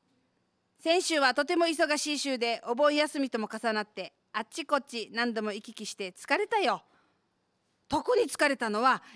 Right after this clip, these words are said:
糸満、先週よ、二回も糸満に行ったよ。まだ疲れが取れていないかなということで、つとむさんからいただきました。ありがとうございます。まあね。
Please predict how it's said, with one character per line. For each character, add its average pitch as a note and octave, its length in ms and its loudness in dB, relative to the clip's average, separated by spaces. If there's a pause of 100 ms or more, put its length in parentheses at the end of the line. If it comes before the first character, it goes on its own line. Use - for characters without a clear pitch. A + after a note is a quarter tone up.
糸 B3+ 220 2
満、 A#3+ 280 2 (640)
先 D#4+ 240 2
週 C#4 220 0
よ、 G3 260 -2 (260)
二 C#4+ 160 2
回 E4 220 6
も E4 100 6
糸 D#4+ 200 4
満 B3 180 4
に A#3 100 0
行 G#3+ 60 -10
っ - 20 -20
た G#3+ 120 -4
よ。 E3+ 260 -6 (340)
ま C4 140 2
だ C#4 80 2
疲 A#3+ 380 0
れ A3 100 2
が G3+ 100 0
取 B3+ 200 0
れ B3+ 40 -2
て A#3 140 0
い G#3 60 0
な A3+ 100 2
い B3 80 0
か A3+ 140 -2
な E4+ 320 2 (160)
と A#3 80 -6
い G#3+ 60 2
う G3+ 60 -4
こ G#3 140 -8
と F#3 80 -18
で、 F3+ 100 -16
つ - 120 -20
と G3 100 -8
む F#3+ 80 -10
さ F#3 160 -6
ん F3+ 40 -12
か F3+ 100 -6
ら F3+ 40 -4
い F3 60 -10
た F#3 100 -10
だ F#3+ 140 -8
き G3+ 140 -14
ま A3+ 200 -6
し - 120 -16
た。 C4 380 0
あ A#3+ 40 -4
り A#3+ 140 -10
が C4 120 -6
と B3 200 -6
う - 20 -8
ご A#3+ 140 -8
ざ C4 160 -2
い C4+ 60 -2
ま C4+ 180 -2
す。 C4+ 120 -14
ま C4 440 -4 (1700)
あ C3 40 -16 (340)
ね。 A3 840 -2